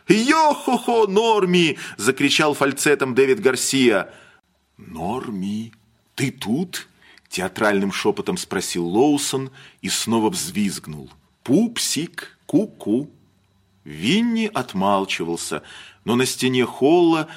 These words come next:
отчетливо вырисовывались три тени. Винни, самый высокий, держал в руке вытянутый предмет. После легкого щелчка предмет еще больше вытянулся.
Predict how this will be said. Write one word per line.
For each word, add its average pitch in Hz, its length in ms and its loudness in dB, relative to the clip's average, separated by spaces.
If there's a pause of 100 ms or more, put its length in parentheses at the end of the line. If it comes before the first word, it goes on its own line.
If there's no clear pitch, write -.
(120)
отчетливо 117 760 2
вырисовывались 110 1040 0 (220)
три 110 340 -2
тени. 71 680 -8 (440)
Винни, 151 680 0
самый 98 380 -2
высокий, 120 720 0 (180)
держал 107 420 0
в 107 60 -4
руке 107 320 2
вытянутый 95 520 -6
предмет. 80 680 -8 (520)
После 135 400 2
легкого 131 520 2
щелчка 147 880 0 (340)
предмет 117 520 -2
еще 175 380 2
больше 139 480 0
вытянулся. 90 800 -8